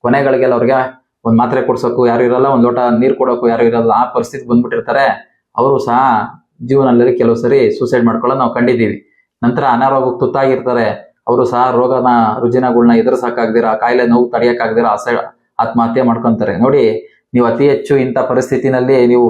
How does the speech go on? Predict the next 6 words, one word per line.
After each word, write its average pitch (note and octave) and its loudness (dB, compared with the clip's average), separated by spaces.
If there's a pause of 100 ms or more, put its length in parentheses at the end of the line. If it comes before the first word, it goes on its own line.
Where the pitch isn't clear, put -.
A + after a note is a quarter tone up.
ತುಂಬಾ B2 0
ಧೈರ್ಯವಾಗಿರ್ಬೇಕು. B2 0
ಭಗವಂತನ B2+ -2
ಸ್ಮರಣೆ, B2 -2 (480)
ಭಗವಂತನ A#2+ 2
ಧ್ಯಾನ B2 2